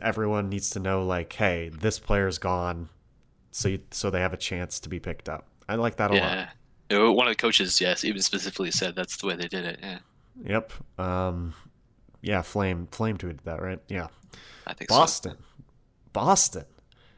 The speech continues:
Speaker 1: I think this is my
Speaker 2: <laughs>
Speaker 1: one. This is
Speaker 2: Boston,
Speaker 1: my,
Speaker 2: Boston, Boston.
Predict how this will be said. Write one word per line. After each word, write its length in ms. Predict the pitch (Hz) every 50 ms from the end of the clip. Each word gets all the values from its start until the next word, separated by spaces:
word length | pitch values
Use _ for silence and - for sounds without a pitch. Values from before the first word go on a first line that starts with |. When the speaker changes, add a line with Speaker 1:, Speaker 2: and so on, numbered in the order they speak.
| _ -
Speaker 1:
I 80 | - 127
think 220 | 143 214 196 151
this 260 | - 113 165 160 - 135
is 140 | 113 82
my 260 | 85 98 95 101 123 147
Speaker 2:
<laughs> 200 | 151 143 120 107
Speaker 1:
one. 400 | 107 104 98 92 92 90 90 - -
This 140 | - 131 -
is 80 | 120 135
Speaker 2:
Boston, 300 | 165 117 104 104 110 151
Speaker 1:
my, 60 | -
Speaker 2:
Boston, 420 | - 117 117 120 - - - 120 117
Boston. 400 | - - - - - - - -